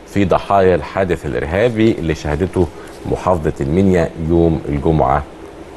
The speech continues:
الماضي. أوضح أيضًا أن زيارة الوفد تهدف بالأساس إلى الإعراب عن التضامن مع مصر وشعبها في مواجهة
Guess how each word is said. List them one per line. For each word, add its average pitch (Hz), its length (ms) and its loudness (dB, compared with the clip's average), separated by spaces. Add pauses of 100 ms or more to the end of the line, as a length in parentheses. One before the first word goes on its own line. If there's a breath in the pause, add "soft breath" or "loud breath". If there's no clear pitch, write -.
الماضي. 82 540 0 (420 loud breath)
أوضح 90 440 2
أيضًا 107 240 4
أن 87 220 0
زيارة 90 300 2
الوفد 95 300 2
تهدف 92 320 -2
بالأساس 123 440 0
إلى 95 100 0
الإعراب 92 560 2
عن 87 160 2
التضامن 107 640 0
مع 71 140 2
مصر 107 320 -2
وشعبها 85 500 2
في 95 200 -6
مواجهة 98 760 0